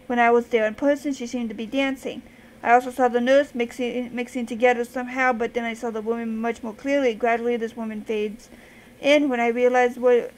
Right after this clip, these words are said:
was occurring, I couldn't believe it myself. I refused to think about it.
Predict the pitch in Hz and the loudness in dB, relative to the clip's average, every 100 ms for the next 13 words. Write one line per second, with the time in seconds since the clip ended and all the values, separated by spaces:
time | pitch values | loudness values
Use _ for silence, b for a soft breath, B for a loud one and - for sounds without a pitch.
0 | - - 240 226 - 262 262 269 240 254 | -10 -2 0 -2 2 2 4 2 0 -2
1 | 240 240 240 254 240 254 247 285 269 233 | -4 -4 -2 -4 -2 -4 -2 0 0 -2
2 | 220 226 - - 262 262 262 247 262 240 | -2 -6 -10 -6 -4 -4 -4 -6 -4 -6
3 | 220 190 190 | -4 -6 -8